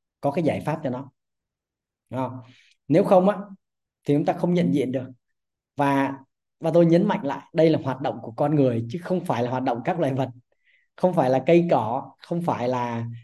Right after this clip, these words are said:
một cái điều gì đó mà ngoài con người. Cho nên con người chính là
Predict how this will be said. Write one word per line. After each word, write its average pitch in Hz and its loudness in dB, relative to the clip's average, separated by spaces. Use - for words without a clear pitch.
một 143 0
cái 202 4
điều 170 8
gì 135 4
đó 147 2
mà 180 -2
ngoài 131 -4
con 143 -2
người. 127 -2
Cho 151 0
nên 139 0
con 151 2
người 135 2
chính 165 -6
là 117 -6